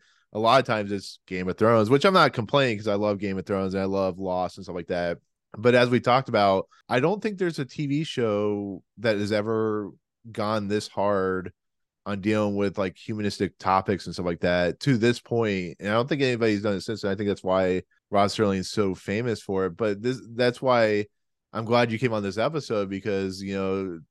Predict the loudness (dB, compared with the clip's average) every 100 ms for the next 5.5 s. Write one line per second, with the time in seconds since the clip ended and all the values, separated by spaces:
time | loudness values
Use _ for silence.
0 | _ -2 2 4 4 6 4 4 2 2
1 | 2 4 2 2 2 2 2 2 2 0
2 | -2 -4 -6 -4 -2 0 0 -2 -4 -6
3 | -6 -10 -12 _ _ -2 -2 2 0 2
4 | 2 4 2 2 -2 -4 -2 -2 2 4
5 | 4 2 2 2 0